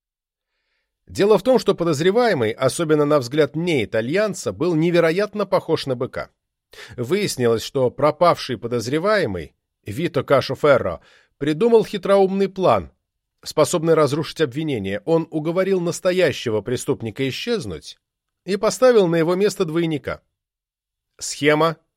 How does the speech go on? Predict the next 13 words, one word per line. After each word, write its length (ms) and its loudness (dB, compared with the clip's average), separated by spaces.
сработала 640 4
идеально. 680 -8
Прокуроры, 600 4
не 120 0
сумев 360 -2
предъявить 520 -4
обвинение 520 0
в 80 -2
убийстве, 560 -6
были 300 -2
вынуждены 600 0
освободить 560 -2
всех. 460 -6